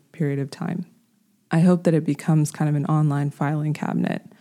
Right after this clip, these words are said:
of all sorts of things, all sorts of creative endeavors, artists,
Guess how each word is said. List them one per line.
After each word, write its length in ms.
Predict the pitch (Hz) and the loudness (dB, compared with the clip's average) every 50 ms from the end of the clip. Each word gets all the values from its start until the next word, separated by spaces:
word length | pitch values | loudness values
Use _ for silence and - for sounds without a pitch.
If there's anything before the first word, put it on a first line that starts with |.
| _ _ _ _ _ _ _ _ - | _ _ _ _ _ _ _ _ -4
of 560 | - 147 143 143 143 135 143 - - - - _ - | -2 0 0 -2 -2 -4 -6 -10 -14 -18 -18 _ -2
all 200 | 185 190 190 190 | 0 2 2 0
sorts 340 | - - 180 160 160 - | 0 0 0 0 0 0
of 80 | - - | -4 -6
things, 360 | - 175 - 185 185 196 - | -4 -4 -4 -4 -4 -6 -6
all 180 | - 196 185 190 | -2 -2 -2 0
sorts 280 | - - 190 180 - | 2 2 0 2 2
of 120 | - 156 156 | 0 -2 -4
creative 520 | - - 165 151 147 147 165 - 185 - - | -2 -2 0 0 0 0 -2 -4 -6 -6 -2
endeavors, 680 | - 156 143 143 151 139 143 151 147 147 143 - - - _ _ _ _ | -2 0 0 0 -2 -4 -4 -2 -4 -4 -4 -6 -12 -14 _ _ _ _
artists, 680 | - 156 147 143 143 143 143 - - - - - - | -2 -2 0 0 -2 -4 -6 -8 -10 -10 -10 -10 -10